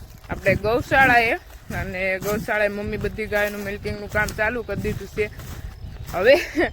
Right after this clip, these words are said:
કામવાળા નથી એટલે સૌનો સાથ, સૌનો વિકાસ એમ માની અને બધાને કામ કરાવવું પડશે.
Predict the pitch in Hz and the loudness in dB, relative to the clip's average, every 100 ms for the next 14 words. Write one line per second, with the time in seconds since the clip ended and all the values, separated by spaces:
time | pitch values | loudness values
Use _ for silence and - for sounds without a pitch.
0 | - - - - - - 220 254 262 262 | -4 -12 -12 -12 -6 2 2 6 6 6
1 | 262 277 - 254 214 208 - 226 254 247 | 4 0 -2 -4 -2 -2 -2 -4 -4 -4
2 | 262 262 262 - 240 247 254 254 294 311 | -2 -2 -2 -4 -2 0 0 0 0 4
3 | 254 226 214 214 214 226 262 254 202 196 | 4 4 0 -2 0 0 0 -2 -4 -4
4 | 202 214 208 202 202 190 202 240 - - | -4 -2 -2 -2 -2 -2 -2 -2 -4 -6
5 | 196 | -6